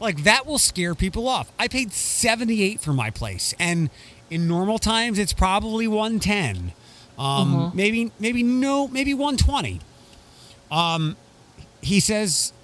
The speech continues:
Speaker 1: "Well, I'm gonna read you some things, and these aren't your places." Um, and then he said, "Well, you know, I got a number here for one forty-one and one forty-three." So he's like, "One fifty is, is not a no." Um,
Speaker 2: Mm-hmm.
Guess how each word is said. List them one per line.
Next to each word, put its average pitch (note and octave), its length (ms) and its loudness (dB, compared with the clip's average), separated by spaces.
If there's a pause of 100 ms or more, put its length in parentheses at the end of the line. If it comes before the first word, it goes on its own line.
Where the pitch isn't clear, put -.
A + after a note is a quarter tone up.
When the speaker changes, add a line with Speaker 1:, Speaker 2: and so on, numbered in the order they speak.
(140)
Speaker 1:
"Well, F3 180 0
I'm G#3+ 60 -4
gonna G#3+ 140 0
read F3 220 0
you A#3 80 2
some C4 160 0
things, F#3 400 0
and D#3 80 2
these F3 160 0
aren't A3 180 -2
your G3 140 0
places." E3+ 720 0 (440)
Um, C#3 760 0 (800)
and E3 200 2
then E3 80 2
he D#3+ 40 0
said, D#3 160 0
"Well, D3 320 0 (120)
you D#3 80 0
know, D3+ 80 2
I D3+ 80 2
got D#3 160 0
a D3 40 0
number E3 200 0
here F3+ 180 0
for C#3 140 -2
one C#3+ 260 2
forty-one G3 540 0
and E3 160 2
one E3 160 0
forty-three." F3+ 480 0
So D3+ 100 -4
he's D3 140 -4
like, D3 180 -4 (220)
"One A#3 300 -2
fifty A#3 680 -4 (280)
is, A3+ 340 -4
is A3 180 -6
not F3 520 -2
a B3 100 0
no." A#3+ 640 0 (960)
Um, E3+ 400 -2
Speaker 2:
Mm-hmm. F3 420 -4